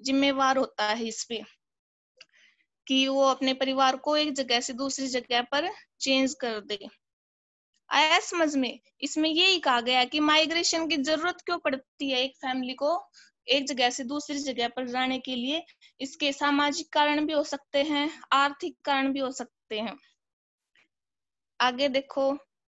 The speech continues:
they have to move to ano-,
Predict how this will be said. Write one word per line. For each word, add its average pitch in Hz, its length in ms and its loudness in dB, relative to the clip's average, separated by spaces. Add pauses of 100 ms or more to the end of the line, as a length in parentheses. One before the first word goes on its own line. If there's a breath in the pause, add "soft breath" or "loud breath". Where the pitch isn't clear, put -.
(220)
they 285 540 4 (420)
have 262 460 2 (680 soft breath)
to 294 440 -2 (340)
move 285 560 2 (340)
to 277 320 -2 (340)
ano-, 254 440 -2